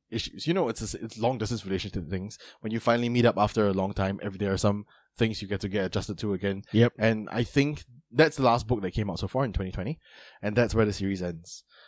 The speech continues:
Speaker 1: So looking at these two books and looking at the series Dash and Lily,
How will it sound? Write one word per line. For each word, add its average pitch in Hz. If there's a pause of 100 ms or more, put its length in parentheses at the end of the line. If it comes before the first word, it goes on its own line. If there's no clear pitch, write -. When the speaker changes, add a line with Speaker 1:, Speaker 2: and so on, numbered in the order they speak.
(160)
Speaker 1:
So 135 (200)
looking 151
at 110
these 117
two 110
books - (540)
and 120
looking 117
at 95
the 87
series 104
Dash 92
and 87
Lily, 87